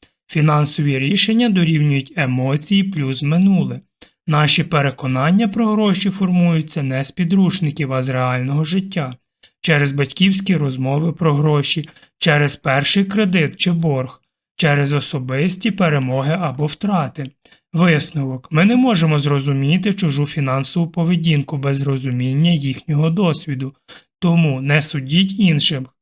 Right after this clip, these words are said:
за їхні фінансові рішення. Розумійте себе.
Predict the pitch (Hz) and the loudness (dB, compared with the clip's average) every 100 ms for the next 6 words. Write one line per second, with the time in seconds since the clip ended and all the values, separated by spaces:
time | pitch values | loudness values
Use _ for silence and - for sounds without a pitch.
0 | - 151 147 127 127 131 - 196 190 165 | -6 0 0 0 -2 -4 -2 -2 2 0
1 | 123 123 - 156 185 202 180 - 135 127 | 0 -4 -4 0 2 4 2 0 -2 -4
2 | 127 _ _ _ _ - 151 156 147 135 | -8 _ _ _ _ -2 2 2 2 2
3 | 143 175 220 202 220 185 156 127 | 2 2 0 0 0 0 0 -2